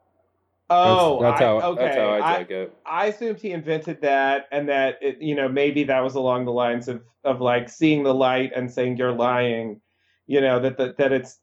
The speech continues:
Speaker 1: that, that the, the lights are stimulating him in some way, and maybe that is an attempt, in addition to helping him, to,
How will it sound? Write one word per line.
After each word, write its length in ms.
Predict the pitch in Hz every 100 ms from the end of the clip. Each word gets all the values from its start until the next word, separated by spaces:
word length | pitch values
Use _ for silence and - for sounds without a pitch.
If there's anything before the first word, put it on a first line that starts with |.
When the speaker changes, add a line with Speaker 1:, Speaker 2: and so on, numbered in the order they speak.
| -
Speaker 1:
that, 300 | 139 127 -
that 180 | 147 -
the, 240 | - -
the 140 | 135 151
lights 280 | 151 175 180
are 120 | 185
stimulating 720 | - 175 165 180 185 190 190
him 220 | 190 190
in 100 | 190
some 220 | 185 175
way, 320 | 180 185 208 -
and 120 | 160
maybe 260 | 175 214 226
that 240 | 190 147
is 220 | 160 156
an 120 | 170
attempt, 580 | 139 120 147 127 123 - _ _ -
in 160 | 170
addition 380 | 180 175 202 175
to 120 | 151 139
helping 360 | 151 156 143
him, 300 | 131 117 117 -
to, 360 | 127 117 117